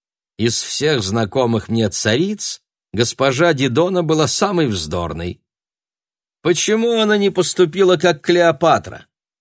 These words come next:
Почему она не снарядила свои корабли и не отправилась вместе с ним? Она не могла снести мысли о том, что потеряет земли, добытые обманом, а потом не смогла снести мысли о потере любовника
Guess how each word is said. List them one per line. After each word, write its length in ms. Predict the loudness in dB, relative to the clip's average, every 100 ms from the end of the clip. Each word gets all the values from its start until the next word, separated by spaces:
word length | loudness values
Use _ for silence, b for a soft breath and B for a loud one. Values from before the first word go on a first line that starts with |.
| _ _
Почему 520 | -6 -4 0 2 4
она 220 | 4 4 2
не 160 | 2
снарядила 640 | 0 0 2 2 4 2 2
свои 360 | 0 0 0
корабли 720 | 0 0 2 2 0 0 -4 _ _ _ _ -4
и 100 | 0
не 100 | 2
отправилась 760 | 0 0 2 4 2 0 -2 -2
вместе 400 | -2 -2 -4 -6
с 140 | -4
ним? 280 | -4 -4 -8 _ _ _ _ _ _ _ _ -6
Она 320 | -2 0 0
не 120 | 0
могла 440 | 0 0 2 2 2
снести 500 | -2 -4 -6 -6 -4
мысли 420 | -2 -2 -4 -4
о 140 | -2
том, 320 | 0 0 0 -8 B B
что 260 | -4 -2
потеряет 640 | -2 -2 0 2 0 0
земли, 540 | -4 -4 -2 0 0 0
добытые 580 | 2 2 0 0 0 0
обманом, 680 | 0 0 0 0 -4 -12 _ b b
а 140 | -2
потом 560 | 0 -2 -2 -2 -4 -8 _ _
не 100 | -6
смогла 460 | -4 -2 -2 0 0
снести 440 | 0 -4 -2 -2
мысли 360 | 0 -2 -4 -2
о 120 | 0
потере 460 | 0 0 2 2 2
любовника 720 | 0 0 0 0 -6 -10 -14